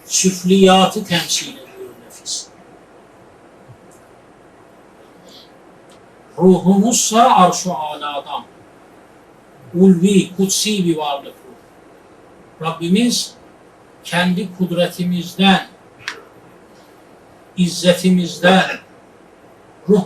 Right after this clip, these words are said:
nefhettik buyuruyor. İnsana bir sır tevdi ettik. Ulvi,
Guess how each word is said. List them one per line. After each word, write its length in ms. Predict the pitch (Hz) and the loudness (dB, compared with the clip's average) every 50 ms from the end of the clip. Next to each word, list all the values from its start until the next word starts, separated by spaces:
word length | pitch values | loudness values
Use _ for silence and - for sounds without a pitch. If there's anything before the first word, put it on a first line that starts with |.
| - 156 | -4 -8
nefhettik 680 | 156 147 - - - - - - - - - - - - - - - - 370 | -10 -10 -10 -10 -14 -18 -20 -20 -20 -20 -20 -20 -20 -20 -20 -20 -20 -20 -20
buyuruyor. 520 | 370 - - - - - - - - - 180 - - - - - - - - _ - - _ - - - - - - - - - - - - - - - - - | -20 -20 -20 -20 -20 -20 -20 -20 -20 -20 -20 -20 -20 -20 -20 -20 -20 -20 -20 _ -20 -20 _ -20 -20 -20 -20 -20 -20 -20 -20 -20 -20 -20 -20 -20 -20 -14 -12 -10
İnsana 640 | - - - - - 156 151 147 160 180 190 180 160 | -10 -8 -10 -10 -10 -10 -10 -8 -4 -2 -2 -2 -2
bir 160 | 165 156 - | -6 -8 -8
sır 540 | - - - - 196 214 214 190 180 165 - - - - - - - - - - - - - - - - - - - | -6 -4 0 2 4 6 6 6 4 0 -4 -10 -20 -20 -20 -20 -20 -20 -20 -20 -20 -20 -20 -20 -20 -20 -20 -20 -16
tevdi 460 | - - 175 175 156 - - - 156 | -4 -2 0 0 0 -2 -6 -12 -10
ettik. 720 | 151 - - - - - - - - - - - - - - - - - - - - - - - - - - - - - - - - - - - - 247 247 - - - - 349 - - - 254 - - - - - - - - - _ _ - - - - - - - - - - - - - - - 151 | -10 -10 -12 -14 -16 -20 -20 -20 -20 -20 -20 -20 -20 -20 -20 -20 -20 -20 -20 -20 -20 -20 -20 -20 -20 -20 -20 -20 -20 -20 -20 -20 -20 -20 -20 -18 -16 -14 -14 -14 -14 -12 -12 -12 -12 -12 -12 -14 -14 -16 -20 -20 -20 -20 -20 -20 -20 _ _ -20 -20 -20 -20 -20 -20 -20 -20 -20 -20 -20 -20 -20 -20 -18 -16
Ulvi, 520 | - - - - 151 180 196 185 165 - | -16 -16 -14 -2 4 6 6 6 4 2